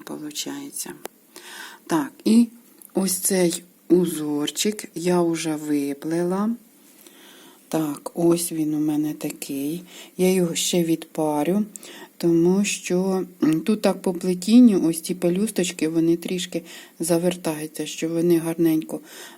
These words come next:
лежали, я їх обов'язково потім відпарю.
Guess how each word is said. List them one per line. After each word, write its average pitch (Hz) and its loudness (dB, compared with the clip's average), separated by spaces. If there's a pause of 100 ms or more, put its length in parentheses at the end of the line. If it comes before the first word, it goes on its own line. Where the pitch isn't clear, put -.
лежали, 175 0
я 170 -4
їх 180 -6
обов'язково 156 -6
потім 160 -4 (540)
відпарю. 151 -4